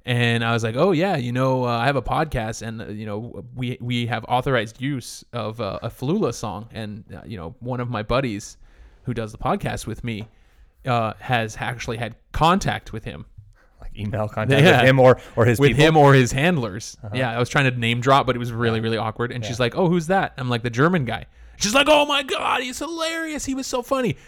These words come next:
Speaker 1: He was, like, the breakout star of the movie. I haven't seen the movie yet,
Speaker 2: Yeah.
Speaker 1: but apparently he's getting rave reviews. So.
Speaker 2: When I went and saw Mad Max, uh,
Speaker 1: Good on
Speaker 2: Fury,
Speaker 1: him.
Speaker 2: Fury Road,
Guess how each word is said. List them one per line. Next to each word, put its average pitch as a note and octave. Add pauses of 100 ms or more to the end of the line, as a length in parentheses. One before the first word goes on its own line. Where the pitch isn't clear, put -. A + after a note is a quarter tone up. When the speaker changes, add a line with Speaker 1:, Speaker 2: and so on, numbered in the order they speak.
Speaker 1:
He F#3+
was, A#3+
like, D#3
the D3+
breakout C3+
star F3
of -
the F3
movie. A3
I -
haven't F#3+
seen E3+
the D3+
movie E3
yet, -
Speaker 2:
Yeah. -
Speaker 1:
but A#2+
apparently D3
he's B2+
getting C3
rave A#2+
reviews. A#2+
So. B2
Speaker 2:
When B2
I A#2
went B2
and A#2
saw A#2
Mad G#2+
Max, G#2+
uh, G#2
Speaker 1:
Good C3
on C3+
Speaker 2:
Fury, A2+
Speaker 1:
him. E3+
Speaker 2:
Fury A2+
Road, G#2+